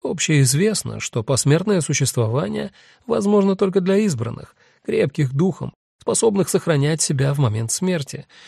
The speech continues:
не разрушиться, когда она наносит удар. Затем и создали щит Эоливаля, чтобы подарить бессмертие всем, включая слабейших.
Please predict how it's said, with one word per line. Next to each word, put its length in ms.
не 220
разрушиться, 680
когда 460
она 260
наносит 540
удар. 400
Затем 540
и 160
создали 540
щит 420
Эоливаля, 640
чтобы 320
подарить 480
бессмертие 720
всем, 420
включая 480
слабейших. 840